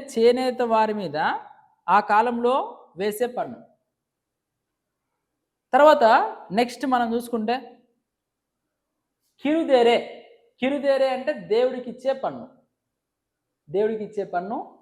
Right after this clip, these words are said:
కిరుదేరే. ఆ తర్వాత ముద్ర సుంకం, ముద్ర సుంకము అనేది ఇదిగోండి నూనె గానుగల మీద విధించే పన్ను, నూనె గానుగల మీద విధించే పన్ను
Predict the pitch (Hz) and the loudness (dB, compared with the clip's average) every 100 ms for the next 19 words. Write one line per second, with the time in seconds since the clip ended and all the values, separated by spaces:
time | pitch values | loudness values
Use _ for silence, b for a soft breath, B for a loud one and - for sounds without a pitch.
0 | _ 220 214 170 131 120 - _ _ _ | _ -8 -4 -4 -4 -8 -16 _ _ _
1 | _ _ _ _ _ _ _ _ 214 240 | _ _ _ _ _ _ _ _ 2 2
2 | 262 269 269 277 359 - - - _ _ | 2 0 0 -2 -2 -6 -18 -20 _ _
3 | _ _ 165 214 196 285 302 226 180 156 | _ _ -8 -6 -4 -4 -4 -4 -10 -8
4 | 127 - - _ _ _ _ 180 196 269 | -10 -12 -20 _ _ _ _ -8 -4 -2
5 | 277 240 220 226 220 220 190 180 165 277 | -4 -6 -4 -4 -2 -4 -4 -6 -6 -6
6 | 440 - - _ 180 185 131 113 - - | -10 -16 -20 _ -6 -4 -4 -10 -16 -14
7 | 156 208 247 262 277 175 165 170 180 175 | -8 -4 -4 -4 -6 -4 -4 -4 -6 -6
8 | 170 165 151 156 147 143 143 - 214 - | -6 -6 -8 -10 -10 -14 -14 -12 -10 -12
9 | _ _ - 131 110 - _ _ _ _ | _ _ -8 -6 -8 -20 _ _ _ _
10 | _ _ _ _ _ 156 185 185 180 175 | _ _ _ _ _ -10 -6 -4 -4 -6
11 | 170 160 160 160 147 170 | -12 -12 -12 -10 -10 -8